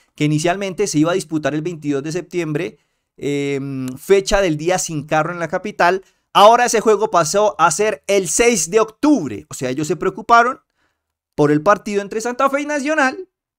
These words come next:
porque es el día sin carro, cambiaron el partido, pero <laughs>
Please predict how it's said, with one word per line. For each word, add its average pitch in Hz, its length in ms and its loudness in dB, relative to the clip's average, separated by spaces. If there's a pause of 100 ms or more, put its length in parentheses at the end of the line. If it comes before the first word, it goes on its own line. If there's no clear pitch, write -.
(100)
porque 147 320 -4
es 131 120 -4
el 190 120 0
día 214 160 -2
sin 254 160 -8
carro, - 460 0 (460)
cambiaron 202 520 2
el 202 80 -6
partido, 190 600 -2 (140)
pero 151 320 4 (480)
<laughs> - 380 -20